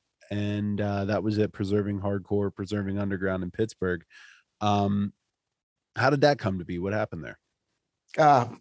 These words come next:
Speaker 2: basically, I mean, just getting,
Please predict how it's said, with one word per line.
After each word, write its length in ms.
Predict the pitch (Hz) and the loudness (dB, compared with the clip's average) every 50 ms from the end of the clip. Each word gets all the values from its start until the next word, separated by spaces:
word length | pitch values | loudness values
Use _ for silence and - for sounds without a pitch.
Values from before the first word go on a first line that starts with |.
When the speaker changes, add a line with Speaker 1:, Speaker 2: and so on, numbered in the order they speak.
| _ _ - 135 | _ _ -4 4
Speaker 2:
basically, 560 | 170 202 247 247 294 - - 202 175 143 131 | 6 6 6 6 4 4 6 6 6 8 8
I 80 | 135 - | 6 6
mean, 400 | 147 147 139 127 120 107 - - _ - _ _ _ _ _ _ _ _ _ - - - _ _ _ - - | 6 6 4 4 0 -2 -6 -16 _ -20 _ _ _ _ _ _ _ _ _ -20 -20 -20 _ _ _ -16 -4
just 400 | 156 - 208 190 - 175 156 - | 4 4 6 6 6 2 2 6
getting, 500 | 180 190 185 185 196 185 180 180 170 | 8 8 10 10 10 8 8 6 4